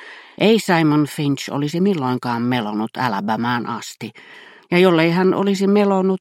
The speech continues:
niin missä me nyt olisimme? Me olimme aivan liian suuria ratkaistaksemme asiaa käsikähmällä,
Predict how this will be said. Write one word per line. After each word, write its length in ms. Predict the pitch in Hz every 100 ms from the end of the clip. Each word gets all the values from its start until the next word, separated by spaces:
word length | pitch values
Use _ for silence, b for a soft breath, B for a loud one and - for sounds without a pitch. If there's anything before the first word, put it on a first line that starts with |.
| -
niin 320 | 196 196 196
missä 340 | 247 233 - 131
me 120 | 190
nyt 220 | 196 -
olisimme? 540 | 196 123 - 71 101 - _ b b b b b
Me 220 | - 170 120
olimme 360 | 180 208 202
aivan 420 | 135 202 190 160
liian 320 | 160 170 131 120
suuria 580 | - 147 123 113 104 120
ratkaistaksemme 1040 | 135 139 - 113 107 - 117 - 113 120
asiaa 480 | - 131 110 110 117
käsikähmällä, 840 | 120 143 123 - 110 117 117 117